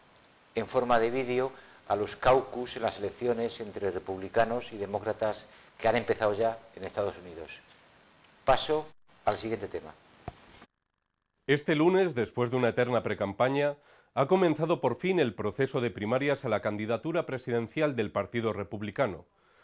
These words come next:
Speaker 2: siendo el ganador de los caucus de Iowa el senador Ted Cruz, que ya era favorito en varias encuestas, incluso por delante de Donald Trump y Marco Rubio. ¿Cómo se ha producido esta victoria y qué significa de cara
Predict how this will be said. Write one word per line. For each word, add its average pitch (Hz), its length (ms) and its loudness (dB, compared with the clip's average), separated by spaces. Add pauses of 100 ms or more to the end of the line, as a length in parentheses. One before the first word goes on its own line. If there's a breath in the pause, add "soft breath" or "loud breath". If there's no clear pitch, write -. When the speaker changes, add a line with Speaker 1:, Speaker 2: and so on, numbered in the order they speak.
(140 soft breath)
Speaker 2:
siendo 123 380 2
el 117 80 2
ganador 117 400 4
de 120 80 2
los 98 320 -2
caucus 113 400 0
de 113 220 4
Iowa 143 360 0 (220 soft breath)
el 110 100 -6
senador 143 460 2
Ted 127 260 -2
Cruz, 127 420 -2
que 107 140 -4
ya 123 120 2
era 143 120 6
favorito 139 480 -2
en 135 120 0
varias 110 300 0
encuestas, 131 600 -2 (240 loud breath)
incluso 117 420 -2
por 131 140 2
delante 143 400 2
de 87 80 -8
Donald 104 380 -2
Trump 135 340 2
y 101 60 -4
Marco 107 300 0
Rubio. 113 380 -6 (540 soft breath)
¿Cómo 196 220 6
se 180 100 0
ha 151 60 2
producido 131 500 0
esta 123 200 -2
victoria 110 680 0
y 120 120 -4
qué 151 200 -2
significa 117 640 -4
de 98 140 -6
cara 101 420 0